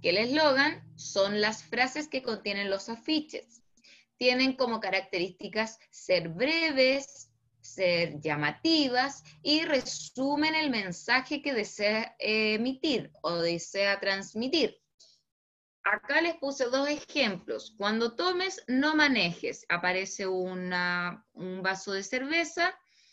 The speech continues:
con un manubrio, ¿cierto? Indicando así como un no, ¿verdad? Y con una pequeña frase, "Cuando tomes, no manejes". Luego tenemos otro eslogan que dice, valorará,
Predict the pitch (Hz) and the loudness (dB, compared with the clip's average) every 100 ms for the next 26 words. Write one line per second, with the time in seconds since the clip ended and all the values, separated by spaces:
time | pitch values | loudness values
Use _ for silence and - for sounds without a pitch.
0 | - - 190 196 202 220 285 330 254 269 | -20 -8 -4 -2 0 2 2 0 0 2
1 | 320 - - - - 208 214 - 269 269 | 2 0 -10 -10 -2 -2 -2 -2 0 2
2 | 214 190 233 247 240 254 269 240 202 185 | 2 2 2 0 -2 0 2 4 2 2
3 | 196 285 254 156 - _ - 170 170 226 | 0 0 0 -4 -10 _ -6 -4 2 4
4 | 294 - - _ 381 370 359 339 294 269 | 4 2 -12 _ 0 0 2 2 2 0
5 | 302 311 302 - 466 453 - 180 143 - | 0 -2 -2 -2 0 -2 -2 -4 -4 -10
6 | _ 175 180 185 190 214 - 349 339 349 | _ 0 0 0 -2 -2 0 0 2 -2
7 | - 214 214 220 262 370 302 - 127 - | -2 -2 2 2 4 2 0 -4 -6 -8
8 | - _ _ _ _ _ _ _ _ _ | -20 _ _ _ _ _ _ _ _ _
9 | _ _ _ 226 269 294 285 302 277 240 | _ _ _ 0 6 6 6 6 4 2
10 | 240 247 226 240 240 254 269 277 - 208 | 2 0 0 0 2 2 2 0 -4 -6
11 | - 220 233 240 247 277 269 220 214 - | -4 0 2 2 2 2 2 2 2 0
12 | 240 220 208 196 190 185 196 - | -2 0 2 2 2 0 -2 -4